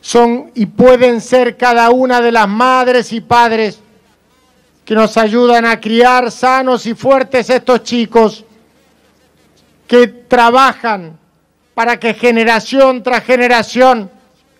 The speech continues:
la cultura del trabajo sea el cimiento de la construcción de una sociedad justa.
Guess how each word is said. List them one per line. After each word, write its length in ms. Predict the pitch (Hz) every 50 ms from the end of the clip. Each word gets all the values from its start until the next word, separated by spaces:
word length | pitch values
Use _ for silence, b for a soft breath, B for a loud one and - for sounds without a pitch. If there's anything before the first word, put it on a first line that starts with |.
| _ _ -
la 220 | - 226 220 214
cultura 600 | 220 226 240 233 226 190 - 269 269 262 254 247
del 220 | 240 240 233 226 -
trabajo 640 | 247 233 226 233 254 269 277 254 - - 240 247 220
sea 240 | - - 262 262
el 100 | 254 240
cimiento 680 | - - 233 233 226 247 262 269 254 233 - 254 240 226
de 80 | 233 233
la 180 | 226 220 220
construcción 960 | - 254 277 269 247 254 - 247 240 180 - - 247 254 233 220 208 202 - b b b b b b b b b b
de 120 | 233 214 220
una 180 | 214 220 214
sociedad 540 | - - 226 208 - 220 220 214 220 214 208
justa. 640 | 214 - 214 208 190 - - - 208 208 190 185